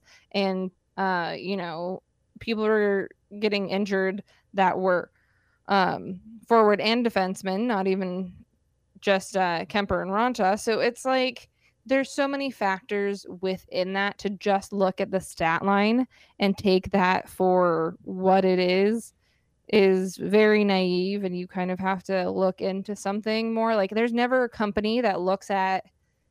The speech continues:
um, you know, looks at their numbers and says, like, "Oh, well,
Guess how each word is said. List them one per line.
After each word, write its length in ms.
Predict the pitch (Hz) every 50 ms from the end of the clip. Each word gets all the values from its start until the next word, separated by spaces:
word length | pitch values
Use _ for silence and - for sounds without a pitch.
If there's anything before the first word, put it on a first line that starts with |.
| _ _ _
um, 520 | - 190 185 185 180 175 170 170 175 185 175 _ _ _ _ _ _ _ _ -
you 160 | 202 208 202
know, 300 | 202 190 185 185 180 - -
looks 360 | - 185 - 196 214 202 -
at 60 | 226 208
their 120 | 208 196
numbers 480 | 190 190 185 190 202 208 208 214 208 202
and 160 | 185 185 190
says, 360 | - - 180 185 180 185 185
like, 280 | 185 180 175 180 - - _ _ _ _ _ _
"Oh, 300 | - 202 220 220 214 196
well, 480 | 185 185 185 180 180 175 175 175 175 175